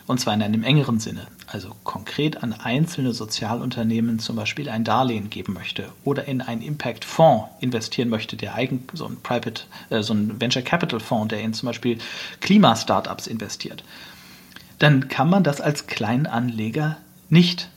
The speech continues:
Ja, muss da richtig viel Geld mitbringen, sechsstellige Summen mitbringen, muss zum Notar laufen, ähm, und die dürfen das auch nicht an dich als Kleinanleger vermarkten. Über das Because Depot machen wir das ganz einfach. Man kann sich mit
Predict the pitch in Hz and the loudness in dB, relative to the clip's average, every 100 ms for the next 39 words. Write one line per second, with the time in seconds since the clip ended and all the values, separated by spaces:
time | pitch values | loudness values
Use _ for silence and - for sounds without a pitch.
0 | - - - - 185 165 139 143 131 117 | -20 -20 -12 -8 -4 -4 -4 -2 0 2
1 | 135 175 202 175 - 127 131 175 185 180 | 2 0 0 -2 -2 0 0 2 0 2
2 | 175 170 160 160 - 147 131 123 143 180 | 2 4 2 -2 -2 0 0 0 2 2
3 | 170 160 - 160 156 127 - 131 123 113 | 2 0 0 2 2 0 -2 -2 0 -2
4 | - 156 156 139 143 143 147 147 - - | 0 2 4 4 4 4 4 2 -8 -16
5 | - - 139 139 - 143 139 156 175 151 | -4 2 4 4 2 0 4 4 4 2
6 | - - 147 131 151 117 110 - 127 120 | 0 -4 -2 -2 -2 -4 -6 -4 -2 0
7 | 117 117 107 - 113 123 - - - - | -2 -4 -4 -4 -2 -2 -6 -12 -14 -8
8 | 143 127 127 - 117 - 190 202 - 147 | -4 -2 -4 -6 -10 2 4 4 2 -2
9 | - 147 143 - - - - - - - | 0 0 0 -4 -20 -20 -20 -20 -20 -12
10 | - 113 110 110 110 110 110 131 147 147 | -4 0 0 0 -2 -2 -2 0 2 2
11 | 123 113 - 113 113 117 110 | 0 -2 -2 -4 -2 -2 -4